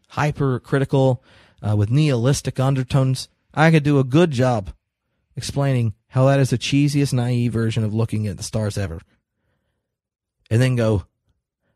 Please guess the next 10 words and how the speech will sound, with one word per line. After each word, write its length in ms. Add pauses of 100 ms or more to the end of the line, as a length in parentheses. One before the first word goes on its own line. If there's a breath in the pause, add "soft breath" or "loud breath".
"But 100
what 160
if 80
it's 180
the 60
most 260
life-giving 560
thing 220
to 60
cultivate?" 540